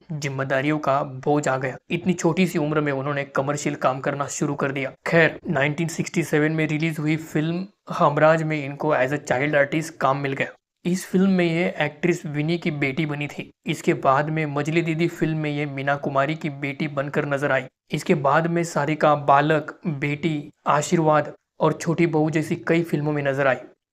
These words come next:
और अपनी मासूमियत से उन्होंने दर्शकों की खूब तारीफें भी बटोरी। हालांकि इन फिल्मों में काम करने के चक्कर में वो कभी स्कूल नहीं जा पाई,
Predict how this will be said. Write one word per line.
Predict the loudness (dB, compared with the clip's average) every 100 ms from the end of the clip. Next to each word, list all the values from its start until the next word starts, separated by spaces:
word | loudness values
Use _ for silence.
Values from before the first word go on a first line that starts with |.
| -2
और | 0
अपनी | 2 0
मासूमियत | 0 0 0 0 -2 0 -2 -2
से | -2 0
उन्होंने | -2 -4 -6
दर्शकों | -4 -4 -4 -2 -2
की | -4 -2
खूब | 0 0 0
तारीफें | 0 0 0
भी | 0
बटोरी। | 0 -2 -6 -10 _ _
हालांकि | 0 4 4 4 2 2
इन | -2
फिल्मों | -2 -2 0
में | -2 0
काम | 0 0
करने | 0 -2 -2
के | -4
चक्कर | -4 -4 -2 -2
में | 0
वो | -2 -4
कभी | -2 0 0
स्कूल | -4 -2 0 2
नहीं | 0 0
जा | 0
पाई, | 0 -2